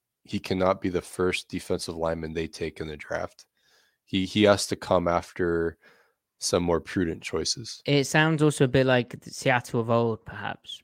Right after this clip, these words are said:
Speaker 2: but anyway.
Speaker 1: There's no way they draft him with those arms, s-, especially, there's no way.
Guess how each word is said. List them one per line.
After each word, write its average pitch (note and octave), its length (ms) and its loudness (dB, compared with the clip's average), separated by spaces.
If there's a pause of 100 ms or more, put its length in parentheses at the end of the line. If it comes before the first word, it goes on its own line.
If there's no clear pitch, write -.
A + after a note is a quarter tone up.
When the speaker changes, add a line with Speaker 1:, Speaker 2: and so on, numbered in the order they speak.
Speaker 2:
but - 220 -6
anyway. - 400 -14 (800)
Speaker 1:
There's G#2 260 4
no G#2 160 6
way F2+ 140 6
they D#2 140 -2
draft D2+ 360 -6
him D#2 140 -8
with D#2+ 100 -10
those F2+ 240 -6
arms, G2 400 -12
s-, G#2 140 -4
especially, F2+ 720 0
there's E2 280 -6
no E2+ 120 -8
way. F#2+ 280 -8